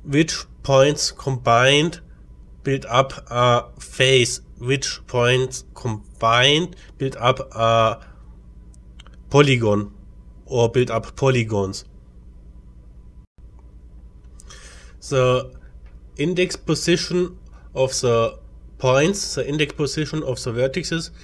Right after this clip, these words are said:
is being counted, and it's, the counting procedure starts with zero, not with the number one.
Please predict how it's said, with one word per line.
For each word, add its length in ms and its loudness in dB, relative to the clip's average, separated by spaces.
is 200 -10
being 880 -2
counted, 680 2
and 460 -2
it's, 320 -8
the 120 -2
counting 500 2
procedure 560 -4
starts 480 0
with 360 0
zero, 720 2
not 360 2
with 160 -2
the 80 -2
number 340 0
one. 400 0